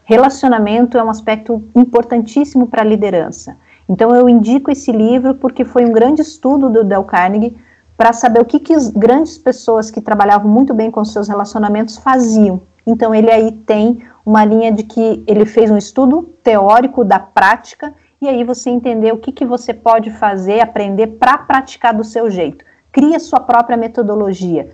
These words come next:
A gente usa o conhecimento pra criar a nossa prática.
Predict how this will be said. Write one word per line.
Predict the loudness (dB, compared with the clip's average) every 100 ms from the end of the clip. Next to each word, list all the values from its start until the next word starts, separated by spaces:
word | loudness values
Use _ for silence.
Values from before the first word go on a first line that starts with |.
| _
A | -6
gente | -4 -2 0
usa | 2 2 0
o |
conhecimento | 0 0 -2 -2 -2 0 -2 -4
pra | -4 -4
criar | -4 -2 0 0
a | 0
nossa | -4 -8
prática. | -8 -8 -8 -12 -20